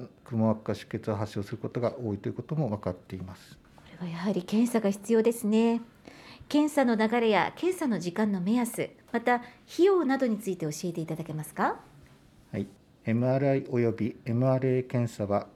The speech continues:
Speaker 1: 検査台の上に仰向けになった状態で撮影を行います。撮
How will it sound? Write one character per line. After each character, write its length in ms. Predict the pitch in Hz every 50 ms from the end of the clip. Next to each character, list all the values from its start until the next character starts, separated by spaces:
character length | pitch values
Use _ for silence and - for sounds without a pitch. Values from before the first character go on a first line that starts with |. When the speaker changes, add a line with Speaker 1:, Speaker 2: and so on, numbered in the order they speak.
| - - - -
Speaker 1:
検 240 | - 117 117 117 -
査 100 | 139 123
台 160 | 131 131 131
の 120 | 127 127
上 160 | 127 127 120
に 180 | 110 104 107 - -
仰 160 | - 110 113
向 100 | 123 123
け 160 | 120 - 135 131
に 80 | 131
な 80 | 131 135
っ 40 | 135
た 140 | - 127
状 160 | 117 - 120 113
態 280 | - - 120 117 120
で 220 | - 147 135 - - - - - - - - - -
撮 180 | - - 117 - - -
影 80 | 117 113
を 100 | 131 131
行 160 | 127 - 120
い 200 | 107 101 95 92 95
ま 120 | 101 98
す。 240 | - - - - - - - - - - - - - - - - - - - - _ -
撮 180 | - 107 -